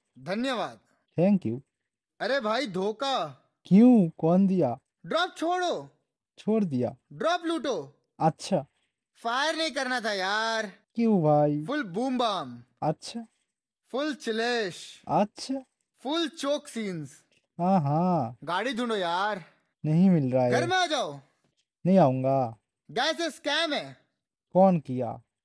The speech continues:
Speaker 1: हाँ भाई, होली है।
Speaker 2: अच्छा, ऐसा है क्या?
Speaker 1: इधर डिफेंड करो।
Speaker 2: नहीं करना।
Speaker 1: जॉड ऑफ वॉर।
Speaker 2: आइए।
Speaker 1: जोन चलो तुरंत।
Speaker 2: हाँ, हाँ, चलो, चलो।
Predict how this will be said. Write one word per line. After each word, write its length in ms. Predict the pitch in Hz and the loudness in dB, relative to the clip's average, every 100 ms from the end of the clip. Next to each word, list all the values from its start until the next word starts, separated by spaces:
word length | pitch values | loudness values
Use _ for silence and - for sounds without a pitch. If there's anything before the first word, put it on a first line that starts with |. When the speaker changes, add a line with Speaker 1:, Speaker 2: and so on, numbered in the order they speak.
| _ _ | _ _
Speaker 1:
हाँ 240 | 190 247 247 | -6 -4 -2
भाई, 360 | 208 262 302 | -2 -2 -4
होली 340 | 190 180 214 247 | -4 -4 -4 -4
है। 520 | 196 226 254 147 127 _ _ _ | -2 -2 -4 -6 -10 _ _ _
Speaker 2:
अच्छा, 340 | 135 - - 185 | -14 -14 -2 0
ऐसा 380 | 127 135 180 160 | 0 -2 -2 -2
है 140 | 123 | -2
क्या? 440 | - 135 147 113 113 _ | -4 -2 -2 -4 -12 _
Speaker 1:
इधर 260 | 247 247 349 | -6 -2 -2
डिफेंड 340 | 294 302 370 | -2 -4 -4
करो। 380 | 320 320 185 131 - - | -2 -4 -4 -10 -18 -4
Speaker 2:
नहीं 140 | 165 208 | -2 2
करना। 360 | 196 175 175 - _ _ _ _ 127 | 2 2 -2 -8 _ _ _ _ -12
Speaker 1:
जॉड 360 | 131 254 320 | -4 0 2
ऑफ 140 | 302 196 | 2 0
वॉर। 440 | 185 196 151 113 _ _ - | -2 0 -2 -8 _ _ 2
Speaker 2:
आइए। 960 | 160 185 135 135 147 165 156 127 117 117 _ _ _ _ _ _ _ _ _ _ _ _ _ _ _ _ _ _ - - _ _ _ _ _ _ _ _ _ _ _ _ _ _ _ _ _ _ _ _ _ _ _ _ _ _ _ - | 6 6 4 0 2 2 2 0 -4 -16 _ _ _ _ _ _ _ _ _ _ _ _ _ _ _ _ _ _ -16 -16 _ _ _ _ _ _ _ _ _ _ _ _ _ _ _ _ _ _ _ _ _ _ _ _ _ _ _ -16
Speaker 1:
जोन 320 | 151 277 370 | -6 -2 -2
चलो 220 | 349 349 339 | -2 -4 -4
तुरंत। 420 | 339 320 202 151 _ _ _ - | -2 -4 -4 -10 _ _ _ -2
Speaker 2:
हाँ, 120 | 175 | 2
हाँ, 80 | 190 | 4
चलो, 260 | 208 180 185 | 4 2 0
चलो। 220 | 160 202 | -2 -4